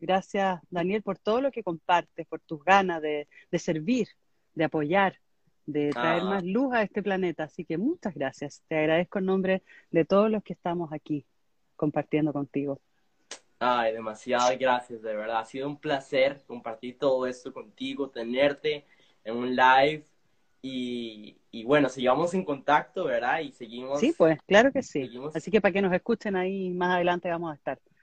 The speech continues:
Speaker 2: Sí.
Speaker 1: seguir, eh, compartiendo. Un abrazo a todos los que nos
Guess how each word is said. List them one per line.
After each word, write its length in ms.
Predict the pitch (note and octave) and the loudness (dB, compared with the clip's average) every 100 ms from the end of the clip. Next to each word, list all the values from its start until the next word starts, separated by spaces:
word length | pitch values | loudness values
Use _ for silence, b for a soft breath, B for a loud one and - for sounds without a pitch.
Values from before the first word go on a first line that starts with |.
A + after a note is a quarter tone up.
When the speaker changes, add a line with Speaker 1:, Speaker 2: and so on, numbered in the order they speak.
| _ _ | _ _
Speaker 2:
Sí. 160 | - E3 | -6 -2
Speaker 1:
seguir, 280 | F3+ F3 E3 | 0 -2 -4
eh, 320 | D3+ C#3 C#3 C3+ | -4 -4 -4 -4
compartiendo. 840 | D3 - - F#3 E3+ D3 C#3 C3 b b b | -2 -2 0 2 4 2 -2 -6 b b b
Un 140 | A3 | 4
abrazo 340 | A3+ C4 C4 | 6 4 2
a 60 | B3 | -4
todos 360 | - C4+ D#4 D#4 | 0 0 2 -2
los 140 | C#4+ | -6
que 140 | - | -6
nos 80 | B3+ | -4